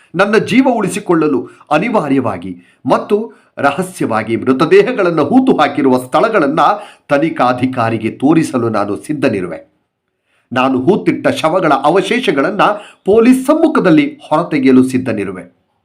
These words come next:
ಈ ದೂರಿನಲ್ಲಿ ಹೇಳಿರುವ ಆರೋಪಿತರು ಧರ್ಮಸ್ಥಳ ದೇವಸ್ಥಾನದ ಆಡಳಿತಕ್ಕೆ ಸಂಬಂಧಪಟ್ಟವರು ಮತ್ತು ಇತರೆ ಸಿಬ್ಬಂದಿಗಳು ಮೃತದೇಹಗಳನ್ನ ಹೂತು ಹಾಕುವಂತೆ ನಿರ್ದೇಶನ ನೀಡಿ ನನಗೆ ನಿರಂತರ ಜೀವ ಬೆದರಿಕೆ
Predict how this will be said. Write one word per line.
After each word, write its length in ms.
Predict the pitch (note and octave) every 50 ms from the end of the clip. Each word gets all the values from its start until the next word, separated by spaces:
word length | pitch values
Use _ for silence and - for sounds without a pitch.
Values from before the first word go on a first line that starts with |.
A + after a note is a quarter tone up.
| _ _ _ _ _ _ -
ಈ 200 | A#2+ A#2 A2+ A#2
ದೂರಿನಲ್ಲಿ 480 | D3+ G3+ G#3+ G3+ E3 D3+ C#3+ B2+ A#2+ -
ಹೇಳಿರುವ 540 | A#2 A#2+ A#2 A#2+ A#2+ A#2+ A#2 G#2+ G2+ - - - - _ _ G#2+
ಆರೋಪಿತರು 640 | A2 B2+ C#3+ D#3+ D#3 E3 D#3 D3+ E3+ F3+ - - - - - _ _ A#2+
ಧರ್ಮಸ್ಥಳ 580 | A2 B2+ D3 D#3+ F#3+ F#3+ F#3+ - - F3+ E3 D3
ದೇವಸ್ಥಾನದ 720 | - A#2+ C3 D3+ D#3+ F3 - - - D#3 D3 C#3+ C#3 C3+ C3 B2+ -
ಆಡಳಿತಕ್ಕೆ 640 | A#2+ B2 C#3+ D3 D#3 D3+ D3+ D3+ - D3 - - C3
ಸಂಬಂಧಪಟ್ಟವರು 1040 | - - D3 C#3 D#3+ G3+ F#3+ F3 D#3+ - B2+ - - - G#2 F2 D#2 - - - _ G#2+
ಮತ್ತು 420 | D3 D#3+ - - A3 A#3 - - - - -
ಇತರೆ 300 | C#3 E3 - A#3 G#3 G#3+
ಸಿಬ್ಬಂದಿಗಳು 640 | G#3 - G#3 F3 D#3 A3 A#3 G3 E3+ C3+ A2 F#2+ F#2
ಮೃತದೇಹಗಳನ್ನ 1080 | F2+ - - - - B2 C#3+ G3 G3 A#3 G3+ G#3 A#3 - A#3+ A3+ F#3 G3+ F#3 F#3 F3+ F3
ಹೂತು 420 | - - - A#3+ B3+ C4 G3 -
ಹಾಕುವಂತೆ 480 | D#3+ D#3+ D#3+ - E3 D#3+ D3+ C3+ D#3+ C3+
ನಿರ್ದೇಶನ 560 | C3 C3+ C3+ C3 F3+ F#3 F3+ - - E3 D#3+
ನೀಡಿ 640 | D#3 D#3 F3 G#3 A3+ B3+ C#4 D#4 - - - _ -
ನನಗೆ 460 | B2 C3 D#3 G#3+ B3+ B3+ - - - - _ _
ನಿರಂತರ 500 | A#2+ C3 D#3+ G3 B3+ B3+ B3+ B3+ G#3+ E3+
ಜೀವ 400 | C#3+ A#2 A#2 D3 F3 E3 D3+ C3
ಬೆದರಿಕೆ 540 | A2+ B2+ B2+ D#3+ D#3 E3 E3+ - A3 A3+ A3